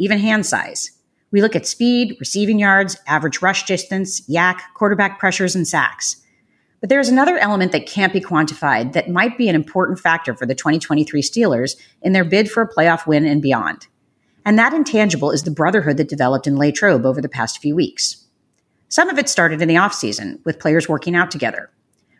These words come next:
Once training camp began, it expanded, with All-Pro veterans Patrick Peterson and T J Watt taking on rookies Joey Porter Junior and Nick Herbig under their wing to provide guidance and teach technique. When the team brought in free agent Quan Alexander, the other inside linebackers welcomed him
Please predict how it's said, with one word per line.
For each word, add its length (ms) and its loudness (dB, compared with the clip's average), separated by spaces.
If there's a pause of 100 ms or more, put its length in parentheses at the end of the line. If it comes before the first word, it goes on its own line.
(100)
Once 180 2
training 280 2
camp 200 0
began, 460 -2
it 80 -4
expanded, 680 0 (260)
with 100 2
All-Pro 440 2
veterans 360 2
Patrick 380 -2
Peterson 500 0
and 160 -2
T 140 0
J 160 2
Watt 340 0
taking 320 0
on 200 2
rookies 320 -2
Joey 260 0
Porter 260 -4
Junior 420 4
and 180 2
Nick 160 -2
Herbig 420 0 (400)
under 300 4
their 140 2
wing 320 -2
to 120 -6
provide 360 -2
guidance 500 0
and 100 -4
teach 260 -6
technique. 520 -10 (640)
When 100 0
the 60 2
team 240 2
brought 220 2
in 120 0
free 240 0
agent 300 0
Quan 240 0
Alexander, 760 -2
the 160 -2
other 160 2
inside 300 0
linebackers 560 2
welcomed 420 -2
him 300 -12